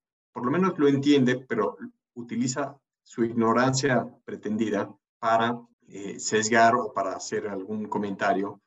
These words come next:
y, y negociar un poquito más, este, beneficio hacia, hacia ese sector, ¿no? No sé si me estoy haciendo entender, pero es, es, es balance, es lograr incluir a todos estos actores de una forma que nadie salga muy perjudicado.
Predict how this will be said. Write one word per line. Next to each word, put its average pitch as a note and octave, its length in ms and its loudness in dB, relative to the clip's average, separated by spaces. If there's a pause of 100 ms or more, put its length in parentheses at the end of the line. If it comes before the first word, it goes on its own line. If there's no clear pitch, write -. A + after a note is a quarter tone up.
(100)
y, A2 280 -8
y A2+ 40 2
negociar A2+ 560 2
un G#2+ 100 -2
poquito F#2+ 340 -12
más, F#2+ 400 -12 (120)
este, F2+ 400 -10
beneficio F2+ 580 -6
hacia, F2+ 300 -8
hacia - 320 -10
ese - 160 -6
sector, - 360 -14
¿no? - 140 -16 (220)
No - 60 -14
sé A#2+ 120 0
si A#2 140 -2
me G2 60 -4
estoy G#2 180 -4
haciendo A2 220 0
entender, C3 380 -2
pero A#2 140 2
es, A#2 240 2
es, C3+ 340 -8
es C3+ 160 -2
balance, A2+ 640 -4 (200)
es A#2 180 -8
lograr A#2+ 640 4 (120)
incluir C3 640 6
a A#2+ 120 2
todos B2+ 260 -2
estos A#2 180 -12
actores - 560 -4 (180)
de A2+ 80 -6
una A#2 240 6
forma A2 420 0
que A2 140 -8
nadie A2+ 260 2
salga A#2 480 -4 (240)
muy B2+ 280 4
perjudicado. A#2+ 640 -4